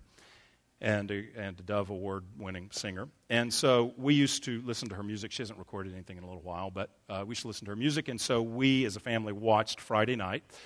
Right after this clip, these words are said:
as she was on Larry King as a guest to explain, um, her Christianity and her homosexuality and how the two went together. Um, and it was sad at so many levels, um,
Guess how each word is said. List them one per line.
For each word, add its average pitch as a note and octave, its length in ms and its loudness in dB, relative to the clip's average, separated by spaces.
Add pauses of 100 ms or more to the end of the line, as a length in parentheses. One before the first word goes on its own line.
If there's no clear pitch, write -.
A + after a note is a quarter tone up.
(180)
as G#2+ 220 4
she C3 380 -2
was G#2+ 760 0 (320)
on A2+ 160 0
Larry G#2 220 2
King G2 420 -6 (380)
as A2 120 -4
a G#2+ 60 -4
guest G#2+ 320 0
to A2+ 80 -10
explain, G#2 840 -4 (480)
um, F#2+ 360 0
her A2 120 -12
Christianity G#2 680 -8
and G2 100 -10
her F#2 60 -12
homosexuality F#2 840 -8
and F2 160 -14
how G#2+ 280 -2
the F#2+ 120 -10
two F#2+ 360 -10
went G2 200 -12
together. F2+ 420 -4 (560)
Um, F#2 400 -2 (440)
and G#2 320 -2 (280)
it C3 160 -2
was A2 400 -4
sad A#2 420 6
at - 140 -8
so B2 160 -4
many A#2 180 -6
levels, G#2+ 680 -2 (280)
um, F2+ 440 -6